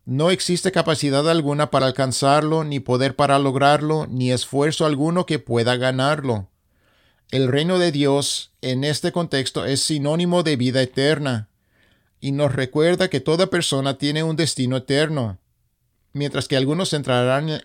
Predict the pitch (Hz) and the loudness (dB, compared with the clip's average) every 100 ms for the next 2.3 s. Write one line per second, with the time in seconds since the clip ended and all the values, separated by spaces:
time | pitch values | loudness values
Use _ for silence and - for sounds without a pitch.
0 | - 135 127 - 151 160 180 185 - - | -4 -2 -2 -2 2 2 4 0 -2 -2
1 | 143 170 170 175 - 120 113 120 123 120 | 0 0 0 -2 -2 -2 0 0 2 0
2 | 127 143 110 | 0 -2 -8